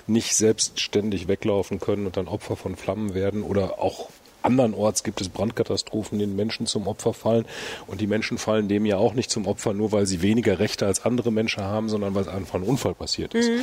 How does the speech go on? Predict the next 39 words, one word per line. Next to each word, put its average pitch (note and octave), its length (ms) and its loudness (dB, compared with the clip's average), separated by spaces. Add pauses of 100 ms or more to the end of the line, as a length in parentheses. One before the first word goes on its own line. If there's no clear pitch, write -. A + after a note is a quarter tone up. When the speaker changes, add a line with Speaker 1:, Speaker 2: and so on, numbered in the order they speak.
(140)
Speaker 1:
Also - 100 -4
ich F#2 80 0
finde, - 200 0
das G3 80 2
sind - 120 -6
zwei, G#2+ 440 4
zwei G#2 200 -2
verschiedene, G2 760 0 (180)
äh, - 20 -2
zwei G2+ 220 0
verschiedene F#2+ 400 -4
Themenstränge. G#2 680 -2 (380)
Aber G2+ 180 2
man F#2+ 140 0
kann F2 180 -4
schon A#2+ 280 4
mal B2 160 6
darüber F#2 420 4 (420)
diskutieren, G2+ 840 0
ob G2+ 220 -4
so G2+ 320 0
etwas G2+ 400 -2
wie F#2+ 140 -2
ein E2+ 180 -4
Zoo, B2+ 380 6 (600)
wo F#2+ 180 2
Tiere A2 400 2
eben G2 280 -2
nicht F#2+ 260 -4
das G2 200 -2
tun B2 320 -2
können, G#2+ 380 -2
was F#2 160 -2
sie G#2+ 180 2
in F#2 260 -6
solchen F#2+ 340 -2
Situationen G#2 1080 0
seit F#2 400 0 (100)
Jahrtausenden F#2+ 1160 2